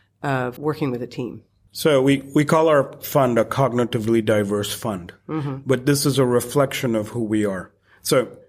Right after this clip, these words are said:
Speaker 2: in a nutshell, Trium is the coming together of three universities, N Y U Stern, London School of Economics, and H E C from Paris. And they created a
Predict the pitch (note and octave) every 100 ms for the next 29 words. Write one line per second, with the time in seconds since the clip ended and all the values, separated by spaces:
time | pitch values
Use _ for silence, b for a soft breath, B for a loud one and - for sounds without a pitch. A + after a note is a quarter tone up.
0 | _ - - D3+ D3+ C#3 C3+ - G#2+ G#2+
1 | D3+ C#3+ C#3 C3+ C3+ C3+ C3+ B2 A#2+ A2+
2 | A2+ A#2+ A#2 A#2 C#3+ C3+ C3 C3 B2 A#2+
3 | A#2 A2+ - D3 C#3 A#2+ A2 G#2+ G#2+ -
4 | G2 G2 A2+ - b b b B2 B2+ C3
5 | B2+ B2+ C3 - A2+ G#2 C#3+ - _ _
6 | _ _ _ _ A#2 B2+ C3 B2+ C#3+ C3
7 | A#2+ A#2+ B2 A2 A2 - B2 A2+ B2 A#2+
8 | A#2 - A2 - G2+ B2+ A#2+ F#2+ A#2 -
9 | b b b b B2+ B2+ B2 A#2+ C#3+ C3+
10 | B2+ B2 B2 A#2+ A#2